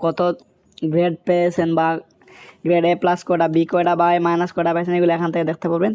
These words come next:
তো এভাবে আপনি দেখে নেবেন। তো, তো যেদিন রেজাল্ট প্রকাশিত হয়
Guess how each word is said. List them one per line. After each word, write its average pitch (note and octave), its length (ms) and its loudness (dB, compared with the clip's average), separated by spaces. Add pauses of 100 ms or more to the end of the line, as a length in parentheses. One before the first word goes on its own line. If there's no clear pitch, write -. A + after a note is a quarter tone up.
তো F3 40 -2 (140)
এভাবে F3+ 240 4
আপনি E3+ 200 -4
দেখে D#3+ 180 -2
নেবেন। G#3 200 -2 (120)
তো, D#3+ 80 2 (680)
তো F#3+ 40 0 (140)
যেদিন F3 320 2
রেজাল্ট E3+ 480 2
প্রকাশিত F3+ 460 -2
হয় F#3 120 2